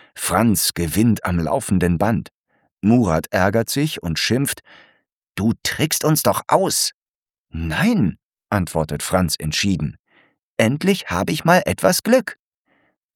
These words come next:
Franz erklärt seinen Freunden, dass er auf der Suche nach dem Glück ist, und er erzählt vom frühen Aufstehen und vom Kuchenbacken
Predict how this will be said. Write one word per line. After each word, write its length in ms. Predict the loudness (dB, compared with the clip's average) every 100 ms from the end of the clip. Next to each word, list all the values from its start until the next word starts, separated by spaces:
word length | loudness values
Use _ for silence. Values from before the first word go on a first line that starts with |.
| _
Franz 440 | -6 -2 0 0 -2
erklärt 520 | -4 -4 -4 -4 -2
seinen 340 | 0 2 0
Freunden, 640 | -2 -2 0 0 4 4 2 -4 -20 -6
dass 220 | -2 2
er 140 | 2 0
auf 120 | -2
der 200 | 0 0
Suche 480 | 0 0 -2 0 0
nach 240 | 0 0
dem 260 | 0 0 0
Glück 300 | 2 0 -2 -12
ist, 320 | -8 -8 -10 _ _ _ _
und 160 | -2 0
er 140 | 0
erzählt 480 | 0 -2 0 0 0 -8 -16
vom 240 | -4 -2 -2
frühen 340 | 0 2 0 0
Aufstehen 840 | 0 0 -2 0 2 4 4 2 0 -12 -10
und 180 | -8 -6
vom 260 | -4 -6 -4
Kuchenbacken 960 | -6 -4 0 0 0 -2 0 0 2